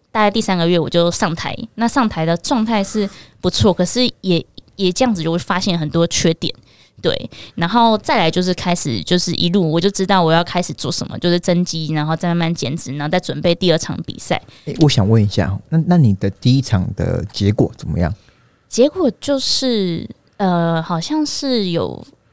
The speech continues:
Speaker 1: 有 first call out，可是没有，就是，呃，他们取前八嘛，然后我没有，
Speaker 2: 嗯。
Speaker 1: 我没有，只颁六，只颁前六名，然后我，我就是那两个没有的这样子。
Speaker 2: 嗯，没关系，没有，
Speaker 1: 对，对，对。
Speaker 2: 我们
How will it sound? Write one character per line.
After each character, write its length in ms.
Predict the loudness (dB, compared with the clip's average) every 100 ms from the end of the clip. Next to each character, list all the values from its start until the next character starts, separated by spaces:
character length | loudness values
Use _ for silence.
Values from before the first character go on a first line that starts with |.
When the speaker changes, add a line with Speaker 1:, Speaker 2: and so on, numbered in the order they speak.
| _ _
Speaker 1:
有 240 | -4 -4
first 380 | -4 -4 -2 -2
call 360 | -4 -2 0 -2
out， 80 |
可 80 | -4
是 160 | -6 -2
没 300 | -2 0 0
有， 240 | 0 -2 -8 _ _ _ _ _ _ _
就 100 | -6
是， 240 | -6 -8 -4
呃， 100 | -2
他 80 | 0
们 140 | -2
取 180 | -2 -4
前 320 | -2 -2 -2 -4
八 280 | -6 -4
嘛， 160 | -6 -8 -8
然 120 | -6
后 360 | 0 0 0 -6 _ -4
我 80 | 2
没 80 |
有， 80 | 2
Speaker 2:
嗯。 60 | 0 _ -6
Speaker 1:
我 80 |
没 100 | 0
有， 160 | 0 -2 -6 -6
只 120 | -4
颁 220 | 0 2 4
六， 180 | 2 2 -4 -12
只 80 | -8
颁 160 | -4 -2
前 220 | -2 0
六 160 | 0 0
名， 140 | -6 -14 -20 _ _ _
然 120 | 2
后 80 | 2
我， 160 | 2 -2 -2
我 100 | 0
就 100 | 2
是 120 | 2
那 80 | 2
两 140 | 2
个 80 | 0
没 180 | -4 -4
有 120 | -8
的 120 | -12
这 140 | -6
样 120 | -4 -4
子。 140 | -6
Speaker 2:
嗯， 60 | -20 -4
没 120 | 2
关 200 | 4 4
系， 100 | 2
没 160 | -2
有， 100 | -2 2
Speaker 1:
对， 80 | 4
对， 160 | 4
对。 140 | 2
Speaker 2:
我 40 |
们 60 | -4